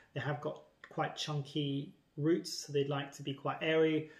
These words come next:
So I use my light, airy, arrowed mix, and if you wanna know how I create my mix, you can check it. It's on a video in my channel,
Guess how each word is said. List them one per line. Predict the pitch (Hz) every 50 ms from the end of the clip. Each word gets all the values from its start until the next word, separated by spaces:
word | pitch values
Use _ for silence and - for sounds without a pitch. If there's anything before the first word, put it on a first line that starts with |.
| - _ -
So | - - 139 135
I | 135 135
use | 135 143 147 143 139 139 - 156
my | 151 147 139 135 135 135 131 131 127 127 127 - - -
light, | 147 139 139 139 139 139 - - _ _ _ _ -
airy, | 151 147 143 143 139 139 135 - - - -
arrowed | 143 147 151 151 151 147 156
mix, | 165 156 151 - - -
and | 139
if | 131 -
you | - 135
wanna | 131 143 143 139
know | 139 139 139 139 -
how | - 143 -
I | 170 170
create | 170 - - 147 139 135 135 135 -
my | 147 143 143 143
mix, | 143 143 - - - - - - - - -
you | 135
can | - 139 131
check | - 156 143 - -
it. | 147 -
It's | - - -
on | 135 131
a |
video | 127 139 139 135 139 135 131 131 127 131 - - -
in | 135 131
my | 131 131
channel, | - - 139 131 135 135 131 127 131